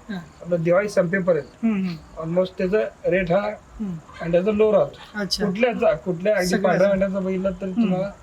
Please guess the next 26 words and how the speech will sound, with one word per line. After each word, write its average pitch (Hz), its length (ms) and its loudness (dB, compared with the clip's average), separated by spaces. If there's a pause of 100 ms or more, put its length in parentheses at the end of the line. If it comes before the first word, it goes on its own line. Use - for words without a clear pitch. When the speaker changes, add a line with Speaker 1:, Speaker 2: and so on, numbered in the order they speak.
(560)
Speaker 2:
ते 185 140 0
लक्षात 156 260 0 (100)
येईल, 165 220 -4
देशी 165 160 0
Speaker 1:
हम्म. 185 140 2
Speaker 2:
अंड्यांचा, 165 420 -2
ब्राऊन 156 220 -6
अंड्यांचा, 143 580 -10
Speaker 1:
हम्म, 220 280 -6
Speaker 2:
कुठलाही. 185 220 -2
Speaker 1:
हम्म. 208 340 -12
बरं, 208 180 -4 (100)
बरं. 180 100 -14 (600)
Speaker 2:
पुढं 214 120 2 (100)
थंडी 185 220 2
जशी 226 240 -2
वाढते, 185 340 2 (160)
Speaker 1:
हम्म, 226 160 0
हम्म. 175 280 -6 (180)
Speaker 2:
तिथनं 180 260 -6
पाच 214 280 0
महिने 214 300 -2
फेब्रुवारी 196 580 0
एंडपर्यंत, 185 500 0 (200)
Speaker 1:
हां. 170 260 -10
Speaker 2:
उन्हाळ्यापर्यंत 185 500 0